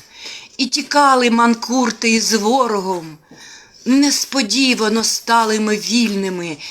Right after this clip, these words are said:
від повзучого, страшного мороку. Простягає війна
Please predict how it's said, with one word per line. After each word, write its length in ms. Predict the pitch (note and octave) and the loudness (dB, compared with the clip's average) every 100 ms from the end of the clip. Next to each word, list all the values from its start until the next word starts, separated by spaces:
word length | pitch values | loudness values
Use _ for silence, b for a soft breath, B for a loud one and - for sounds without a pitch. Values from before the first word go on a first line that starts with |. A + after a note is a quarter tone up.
| B B | B B
від 200 | F3+ A3+ | -6 -6
повзучого, 1080 | - G#3+ - - A3 G#3 - F3+ D#3+ D#3+ D3 B B | -6 -4 -2 -2 -2 -4 -4 -6 -6 -12 -12 B B
страшного 1000 | - - - A3+ B3 G#3+ - F#3 F#3 F#3 | -6 -4 -2 0 0 0 -2 -4 -6 -6
мороку. 760 | F#3 G#3+ A#3+ G3 E3 - D#3 C#3+ _ _ _ - - _ _ _ _ | -2 0 0 -2 -8 -14 -18 -20 _ _ _ -18 -18 _ _ _ _
Простягає 800 | - A3+ - - G#3+ A3 A3 D3+ | -10 -6 -4 -2 -4 -4 -6 -8
війна 520 | C#3 D3+ D#3 F3 E3+ | -10 -12 -10 -10 -10